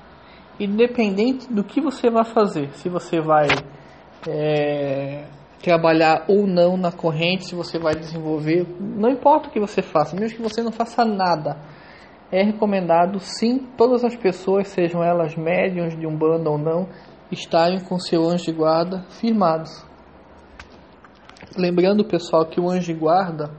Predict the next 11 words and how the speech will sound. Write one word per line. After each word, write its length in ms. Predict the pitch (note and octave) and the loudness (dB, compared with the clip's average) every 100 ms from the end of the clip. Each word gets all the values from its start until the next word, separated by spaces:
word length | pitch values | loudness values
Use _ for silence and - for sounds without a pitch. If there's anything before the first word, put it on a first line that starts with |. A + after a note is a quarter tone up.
| - - - - - - | -20 -20 -20 -20 -20 -12
ele 240 | - D#3 E3 | -6 0 2
vai 240 | E3 E3 | 2 0
proteger 680 | E3 F#3 G3 F3+ D#3+ D#3 E3+ | -2 -6 -2 -2 -2 0 -2
o 80 | F3+ | -2
seu 260 | - F3+ | -4 -2
campo 600 | E3 - F3 G3 G3 A3+ A#3+ - - - - - - - - - - | -2 -2 0 0 0 -2 -2 -12 -20 -20 -20 -20 -20 -20 -20 -18 -2
emocional 1300 | F#3 G#3 G#3+ G3+ G#3+ G#3+ - G3 G3 E3+ E3 D#3+ D#3+ - - - - - - - - - - _ - - - - _ - _ _ | 0 2 0 2 0 0 -4 0 0 2 2 0 -4 -18 -20 -20 -20 -20 -20 -20 -20 -20 -20 _ -20 -20 -20 -20 _ -20 _ _
e 160 | F#3+ G3+ | -4 0
o 100 | G#3+ | -2
seu 280 | G#3+ - G3 | 0 2 2
campo 600 | - F3+ G3+ G3+ G#3 | 2 2 2 2 0